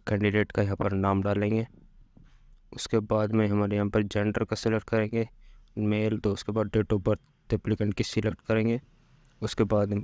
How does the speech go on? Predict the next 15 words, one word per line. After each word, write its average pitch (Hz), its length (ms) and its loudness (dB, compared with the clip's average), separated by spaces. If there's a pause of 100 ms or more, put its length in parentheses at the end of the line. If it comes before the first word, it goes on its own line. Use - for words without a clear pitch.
(420)
हमें 104 180 4
यहाँ 101 120 4
पर 104 160 0
मोबाइल 101 440 0
नंबर 101 320 0
यहाँ 104 120 -2
पर 107 140 0
डालेंगे। 107 440 0 (840)
उसके - 180 -2
बाद 104 140 4
में 101 120 2
मेल 101 260 2
आईडी 110 320 2 (380)
और 101 80 -2
फिर - 220 -2